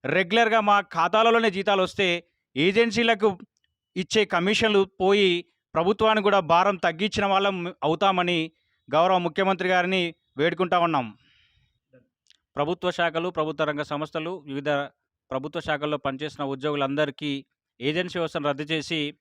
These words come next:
శాశ్వత ఉద్యోగులుగా మాదిరిగా పే స్కేల్ ఇప్పిస్తే సరిపోతుంది. మాకు ఎక్కడ రెగ్యులరైజేషన్ అడగాల్సిన అవసరం రాలేదు, అడగం కూడా. మాకు అకౌంట్లోనే జీతాలు వేయాల్సిన అవసరం ఉంది.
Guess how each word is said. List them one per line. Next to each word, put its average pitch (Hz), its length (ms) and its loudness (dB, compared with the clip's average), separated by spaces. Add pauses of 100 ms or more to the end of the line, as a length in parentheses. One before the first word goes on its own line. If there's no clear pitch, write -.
(480)
శాశ్వత 170 380 0
ఉద్యోగులుగా 170 640 0 (140)
మాదిరిగా 151 680 0 (200)
పే 170 140 -2
స్కేల్ 185 280 -4
ఇప్పిస్తే 165 340 -6
సరిపోతుంది. 151 680 -2 (520)
మాకు 156 420 0
ఎక్కడ 156 380 0 (160)
రెగ్యులరైజేషన్ 170 760 -2
అడగాల్సిన 156 600 0
అవసరం 156 380 -2
రాలేదు, 160 540 0
అడగం 156 260 -2
కూడా. 151 280 -2 (680)
మాకు 160 300 0
అకౌంట్లోనే 185 480 0 (100)
జీతాలు 170 380 -2
వేయాల్సిన 165 400 0
అవసరం 156 400 0
ఉంది. 147 180 -2